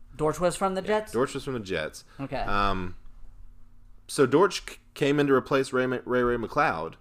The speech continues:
Speaker 1: Mm-hmm.
Speaker 2: who sucked, and Dortch
Speaker 1: Mm-hmm.
Speaker 2: got basically one game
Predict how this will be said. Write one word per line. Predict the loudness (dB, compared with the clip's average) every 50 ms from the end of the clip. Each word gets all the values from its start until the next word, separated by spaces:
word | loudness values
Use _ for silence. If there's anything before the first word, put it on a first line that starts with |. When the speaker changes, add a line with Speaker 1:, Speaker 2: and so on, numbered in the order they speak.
| -12 -6
Speaker 1:
Mm-hmm. | -4 -4 -4 -4 -6 -8 -8 -12 -14 -18 -20 -20 -20 -20 -18 -16 -10
Speaker 2:
who | -8 -6 -4 -4
sucked, | -4 -6 -6 -4 -4 -4 -4 -6 -8 -12 -18 -16 -10
and | -8 -4 -4 -2 0
Dortch | 2 4 4 4
Speaker 1:
Mm-hmm. | 2 2
Speaker 2:
got | 2 4 4 2 2 -2 -8 -18 -14 -8
basically | -4 -4 -2 -2 -4 -4 -2 0 0
one | 0 2 2 0 0 0 0
game | 0 0 0 0 -2 -4 -6 -6 -8 -10